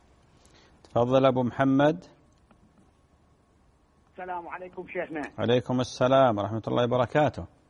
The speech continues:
Speaker 2: آه، عزيزي الشيخ، آه، عندي سؤال حول إذا الأب، آه، الأب حصل على ميراث من والدته.
Speaker 1: نعم.
Speaker 2: يعني، آه، ممكن أن يعطيه، أو هو في الشرع هل يجوز أن يسجل الورث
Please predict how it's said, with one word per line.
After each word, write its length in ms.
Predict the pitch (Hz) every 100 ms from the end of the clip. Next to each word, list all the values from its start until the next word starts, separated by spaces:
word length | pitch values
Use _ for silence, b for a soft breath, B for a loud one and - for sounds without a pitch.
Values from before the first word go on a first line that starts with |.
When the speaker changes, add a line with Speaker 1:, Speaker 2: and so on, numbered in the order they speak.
| - _ _ _ _ _ _ _ _ _ _ _ _ _ _
Speaker 2:
آه، 220 | 117 139 -
عزيزي 460 | 165 151 220 175
الشيخ، 420 | 170 - 175 160 - - -
آه، 40 |
عندي 440 | 151 135 180 170 151
سؤال 320 | 170 190 214
حول 400 | 175 180 196 190 185 180 160 -
إذا 380 | 151 151 160 -
الأب، 400 | 151 - 208 226 - - _ -
آه، 540 | 151 156 151 147 - -
الأب 460 | - - 196 190
حصل 420 | - 202 226 226
على 380 | 202 196 185 175 147
ميراث 520 | 147 147 180 202 202
من 160 | 175 170
والدته. 840 | 156 151 156 156 160 160 113 87 - _ - _ -
Speaker 1:
نعم. 360 | 120 123 87 82
Speaker 2:
يعني، 500 | 127 131 151 160 165 - _ -
آه، 360 | 143 139 139 - -
ممكن 540 | 143 170 220 226 196 -
أن 200 | 175 165
يعطيه، 680 | 151 156 190 196 165 165
أو 220 | - 165 151
هو 360 | 180 202 165
في 100 | 156
الشرع 520 | 151 - 190 165 -
هل 100 | 160
يجوز 380 | 185 185 180 180
أن 140 | 180 180
يسجل 640 | 160 170 143 202 185 -
الورث 600 | 151 147 147 147 208 139